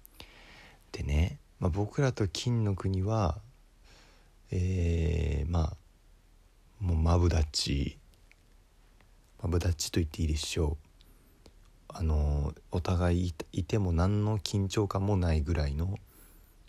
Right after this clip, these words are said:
まあ、ずっと一緒にいる、来てる感じですから。で、一方で、えー、じゃあメゾン同期、僕らと同期って言いましたけど、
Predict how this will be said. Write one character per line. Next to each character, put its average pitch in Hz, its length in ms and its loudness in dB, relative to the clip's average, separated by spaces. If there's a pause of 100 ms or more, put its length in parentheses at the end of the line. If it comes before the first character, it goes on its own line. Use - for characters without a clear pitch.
(120)
ま - 80 -4
あ、 - 20 -4
ず - 120 -10 (100)
っ 78 60 -12
と - 120 -12
一 78 40 -4
緒 76 120 -4
に 71 180 0
い 69 60 -2
る、 69 260 -2 (680)
来 - 80 -14
て 78 140 0
る 69 300 -2 (520)
感 78 160 -6
じ 71 80 -6
で - 100 -8
す - 120 -10
か - 60 -12
ら。 - 100 -20 (1160)
で、 113 80 0
一 110 80 -4 (140)
方 151 160 2
で、 107 440 -2 (420)
え - 60 -6
ー、 92 580 -2 (400)
じ - 100 -6
ゃ 95 40 0
あ - 20 0
メ 156 160 6
ゾ 151 160 4
ン 87 140 0
同 113 220 2
期、 85 320 -6 (360)
僕 95 200 -2
ら 107 80 2
と 90 80 2
同 98 180 2
期 85 140 -8
っ - 20 -6
て - 100 -12
言 87 60 0
い - 20 2
ま 85 80 2
し 82 60 -2
た - 80 -14
け - 100 -8
ど、 78 220 -4